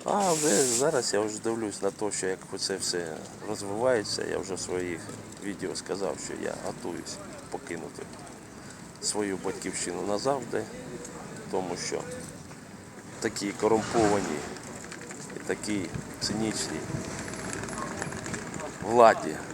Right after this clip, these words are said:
Не то, що країна гарна у нас, країна, а влада цинічна, пихлива,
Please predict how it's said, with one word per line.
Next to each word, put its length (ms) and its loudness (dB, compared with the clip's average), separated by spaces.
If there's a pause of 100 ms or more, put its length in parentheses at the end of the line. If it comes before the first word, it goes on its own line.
(320)
Не 120 -6
то, 120 8
що 180 2 (420)
країна 440 6
гарна 320 8
у 60 0
нас, 280 -4 (480)
країна, 360 -6 (560)
а 80 0
влада 380 4 (200)
цинічна, 480 -8 (600)
пихлива, 440 -4